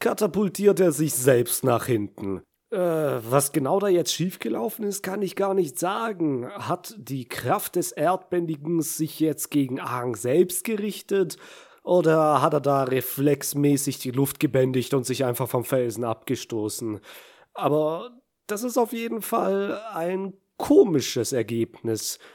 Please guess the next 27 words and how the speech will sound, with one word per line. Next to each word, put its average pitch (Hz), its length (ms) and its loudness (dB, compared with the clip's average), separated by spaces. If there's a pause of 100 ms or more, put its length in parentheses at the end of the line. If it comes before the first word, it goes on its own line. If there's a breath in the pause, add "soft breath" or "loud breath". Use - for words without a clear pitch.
(260 loud breath)
Na 254 760 -2
ja, 117 500 2
ein 240 240 0
bisschen 190 380 0
Slapstick 170 760 0
schadet 110 540 0
nicht. - 420 -6
Sokka 214 400 0
genießt 226 500 0
es 123 120 -2
auf 117 160 0
jeden 120 280 0
Fall. 117 460 0
<laughs> - 1400 -2
Gehen 254 320 -2
wir 226 120 4
jetzt 208 280 2
aber 170 500 2
zu 147 320 -4
Iro 185 480 0
und 147 260 0
Zuko. 117 680 -8 (540 soft breath)
Iro 254 460 4
hat 220 240 -2
gerade 220 460 0
einen 190 300 -2
Traum, 139 640 -2